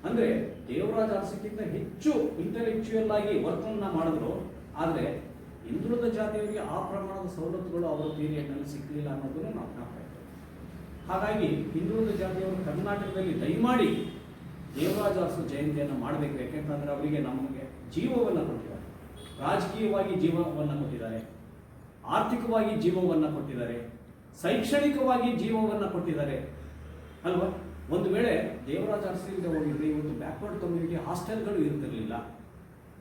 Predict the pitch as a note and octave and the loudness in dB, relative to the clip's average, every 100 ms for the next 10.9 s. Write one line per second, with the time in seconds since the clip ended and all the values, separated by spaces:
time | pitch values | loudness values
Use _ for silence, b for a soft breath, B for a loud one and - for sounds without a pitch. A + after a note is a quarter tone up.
0 | - - - - - - - - G3 G3+ | -20 -20 -20 -20 -20 -18 -12 0 2 4
1 | A3+ A2+ A2+ - - - D3+ A3 A#3+ A#3+ | 4 4 0 -6 -14 -6 0 4 6 6
2 | A3+ A3 G#3+ A#3+ A#3 G3+ C#4+ C#4 B3 A#3 | 4 0 2 0 2 2 2 2 2 4
3 | A#3+ A3+ A3+ A3+ A3 A3 G#3 - A#3 A#3+ | 4 4 2 4 2 2 2 2 2 2
4 | B3 B3 A#3+ A#3+ - B3+ B3 A3 G#3+ F#3+ | 2 4 4 4 4 4 4 2 0 0
5 | E3+ D3+ D3 D3 - - - - - F3 | 2 2 2 0 -6 -12 -16 -16 -4 2
6 | A#3 C4+ C#4+ C#4+ C4 B3+ A#3+ A#3+ B3 B3+ | 6 6 6 6 4 4 4 6 6 4
7 | B3 G#3+ A#3 C#4 C#4 C4+ C4+ B3+ B3+ B3+ | 2 2 2 4 6 6 4 2 0 0
8 | B3 A#3 G#3+ G3+ G3 - F3+ G#3 G#3 F#3 | 2 2 4 2 2 0 -2 -2 0 0
9 | G3+ G3 - A3+ A3+ A3+ A3 - A3+ A#3 | 0 -2 0 0 2 2 0 0 -2 -2
10 | A#3+ A3+ G#3 G3+ G3 F#3+ C#3+ - - | 0 2 2 2 2 2 2 -2 -8